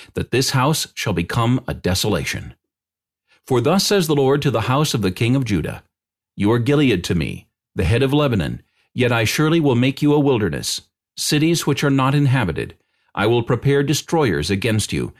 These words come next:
every one with his weapons. They shall cut down your choice cedars and cast them into the fire. And many nations will pass by this city,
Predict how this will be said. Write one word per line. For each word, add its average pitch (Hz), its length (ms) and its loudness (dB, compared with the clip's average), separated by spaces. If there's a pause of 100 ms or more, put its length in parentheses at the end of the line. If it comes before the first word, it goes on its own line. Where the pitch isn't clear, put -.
(240)
every 123 220 2
one 147 260 2
with 127 120 2
his 107 200 0
weapons. 107 580 -4 (240)
They 113 120 2
shall 107 200 0
cut - 340 -4
down 127 320 2
your 104 160 2
choice 131 360 0
cedars 87 480 -2
and 90 260 -2
cast - 360 -4
them 131 140 0
into 135 180 0
the 135 100 -2
fire. 101 480 -6 (520)
And 90 200 2
many 135 200 2
nations 127 540 0
will 101 120 0
pass 135 360 0
by 135 220 0
this 131 180 0
city, 80 340 -4